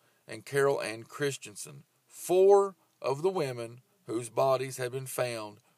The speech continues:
with his D N A. Now, on November the fifth of two thousand and three, Gary Leon Ridgway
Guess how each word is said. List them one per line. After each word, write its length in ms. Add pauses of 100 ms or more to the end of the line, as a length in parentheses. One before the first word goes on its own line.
with 240
his 240
D 240
N 120
A. 320 (880)
Now, 420 (480)
on 220
November 500
the 100
fifth 520
of 180
two 240
thousand 520
and 180
three, 540 (1300)
Gary 380
Leon 400
Ridgway 540